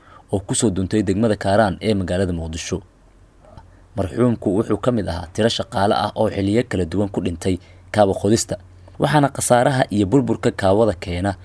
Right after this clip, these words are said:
godka kaawada oo ah mid hoos loo qodo. Kaawo qodayaashu waxay hoos u galaan godka ilaa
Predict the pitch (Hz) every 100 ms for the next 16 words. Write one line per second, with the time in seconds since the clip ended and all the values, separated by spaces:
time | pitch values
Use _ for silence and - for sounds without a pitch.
0 | - - - 139 127 110 98 104 117 -
1 | 123 110 101 104 98 101 120 135 - 107
2 | 123 - - 101 - - - - - 107
3 | 107 104 101 120 135 - - - - 127
4 | 131 117 160 - 120 98 87 85 107 139
5 | - - 98 104 123